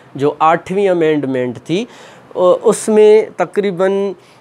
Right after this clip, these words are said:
सिक्सटी फ़ाइव articles जो थे उसको तब्दील किया गया था, delete किया गया था, omit किया गया था, ख़त्म किया गया था। आरसीओ के मुताबिक ये दो मार्च नाइनटीन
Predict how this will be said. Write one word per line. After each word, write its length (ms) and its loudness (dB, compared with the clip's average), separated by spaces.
सिक्सटी 460 -4
फ़ाइव 400 0
articles 600 -2
जो 200 -2
थे 160 -8
उसको 640 -2
तब्दील 520 0
किया 300 2
गया 220 2
था, 140 -2
delete 460 0
किया 260 0
गया 220 2
था, 140 -6
omit 400 0
किया 300 0
गया 300 2
था, 180 -6
ख़त्म 380 -4
किया 260 -2
गया 280 0
था। 300 -2
आरसीओ 560 0
के 220 0
मुताबिक 960 -2
ये 220 0
दो 300 0
मार्च 720 0
नाइनटीन 840 0